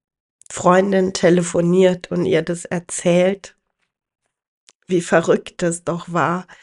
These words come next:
dass es, ähm, ja, dass wir bei strahlend blauem Himmel losgefahren sind und in diesen Wolkenbruch kamen und dann danach dann der Himmel wieder blau war und dann dieser,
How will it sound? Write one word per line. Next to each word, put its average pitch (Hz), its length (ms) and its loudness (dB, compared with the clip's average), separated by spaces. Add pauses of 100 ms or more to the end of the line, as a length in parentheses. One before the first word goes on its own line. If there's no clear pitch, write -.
(960)
dass 175 240 -2
es, - 400 -8
ähm, 165 480 -4 (960)
ja, 175 300 0
dass 175 160 -6
wir 180 120 2
bei 165 140 2
strahlend 185 560 -2
blauem 175 360 0
Himmel 180 360 0
losgefahren 175 840 -2
sind 175 320 0
und 170 300 -4 (680)
in 190 140 0
diesen 180 300 0
Wolkenbruch 175 880 0
kamen 160 580 -2
und 170 260 -8
dann 160 320 -4
danach 170 720 -2 (160)
dann 156 500 -8 (840)
der 170 260 -2
Himmel 185 380 -2
wieder 165 240 -6
blau 180 400 -2
war 185 220 -4
und 151 180 -8
dann 180 180 -8
dieser, 185 340 -10